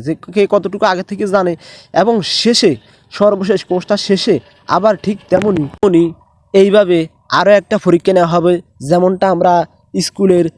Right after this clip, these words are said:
সর্বশেষ একটা ফাইনাল পরীক্ষা দিয়ে থাকি, ঠিক তেমনই এইখানেও ফাইনাল একটা পরীক্ষা নেওয়া হবে। ওই পরীক্ষাতেও সেম এইভাবে আরও একটা পরীক্ষা নেওয়া হবে বোর্ডের মতো, যেভাবে আমরা বোর্ড দিয়ে থাকি সেম এইভাবে বোর্ড দেওয়ার মতো একটা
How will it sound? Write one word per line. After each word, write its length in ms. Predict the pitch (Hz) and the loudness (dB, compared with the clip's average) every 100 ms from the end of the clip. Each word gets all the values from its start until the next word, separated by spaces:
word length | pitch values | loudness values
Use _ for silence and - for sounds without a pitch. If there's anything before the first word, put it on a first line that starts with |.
| - - | -10 0
সর্বশেষ 440 | 190 180 165 190 202 | 0 0 -2 -4 -4
একটা 140 | - 185 | -4 -4
ফাইনাল 240 | 147 165 180 | -2 0 0
পরীক্ষা 260 | 175 170 190 180 | 0 -2 -2 0
দিয়ে 120 | 170 | -4
থাকি, 220 | 170 - 202 - - - | -4 -8 -8 -10 -18 -4
ঠিক 120 | 185 - | -4 0
তেমনই 340 | 185 190 196 170 - 165 | 2 4 4 2 0 -2
এইখানেও 380 | - 190 202 175 165 | 0 0 2 2 0
ফাইনাল 260 | 160 175 185 | 2 2 2
একটা 120 | 196 185 | -2 -2
পরীক্ষা 260 | 165 165 180 | -2 -2 -2
নেওয়া 140 | 180 160 | -2 -2
হবে। 160 | 175 202 - - _ 202 | -4 -4 -8 -20 _ 0
ওই 80 | 208 - | 0 2
পরীক্ষাতেও 520 | 196 185 214 220 220 135 - - - | -2 -2 -4 0 0 0 -6 -20 -4
সেম 200 | 185 208 - 185 | 0 0 0 2
এইভাবে 340 | 190 185 190 175 165 _ - | 4 2 0 -2 -4 _ -6
আরও 100 | 151 175 | -2 -2
একটা 140 | 170 190 | -2 -4
পরীক্ষা 260 | 175 170 180 170 | -2 0 0 0
নেওয়া 160 | 165 160 | 0 -2
হবে 180 | 165 185 - _ - | -4 -6 -8 _ -4
বোর্ডের 300 | 151 156 175 175 | -4 0 0 0
মতো, 200 | 165 185 180 _ - | 0 0 -2 _ -6
যেভাবে 300 | 147 165 170 180 | 0 2 2 0
আমরা 140 | 170 170 143 | 0 -2 -2
বোর্ড 200 | 156 165 160 | -6 -6 -2
দিয়ে 140 | 170 156 | -2 -2
থাকি 240 | 165 180 185 _ _ _ - | -6 -8 -10 _ _ _ -2
সেম 180 | 175 180 - | 0 0 2
এইভাবে 280 | 170 180 180 165 | 2 4 2 0
বোর্ড 160 | 151 151 | -2 0
দেওয়ার 180 | 160 160 160 | 0 2 0
মতো 180 | - 170 165 _ - | -2 -2 -4 _ -14
একটা 140 | 131 | -8